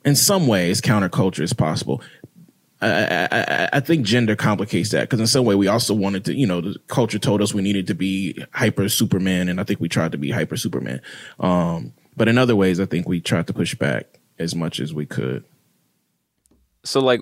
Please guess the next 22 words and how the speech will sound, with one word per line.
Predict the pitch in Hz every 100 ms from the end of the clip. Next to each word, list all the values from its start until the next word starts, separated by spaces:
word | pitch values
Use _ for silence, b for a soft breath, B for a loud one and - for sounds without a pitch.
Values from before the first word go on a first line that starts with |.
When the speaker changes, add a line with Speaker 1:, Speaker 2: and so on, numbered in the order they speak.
| -
Speaker 2:
what | 53 - - - 123 147
advice | 190 110 107 123 - - - _ _ _
would | - 113 120 113 90
both | 120 120 120
of | 98
you | 110
give | 104 101 107
to | 98
people | - 101 95
who | 95 104
are | 98
still | - 147
struggling | - - 104 110 107 95
with | 92 87 - - - - _ - _ _ _ 95 92
th-, | 110
just | 104 120
finding | - 117 120 113 104
that | 95 -
light, | 87 104 85 - _ _
you | 95
know, | 90 82 80 85 _
through, | 107 95 92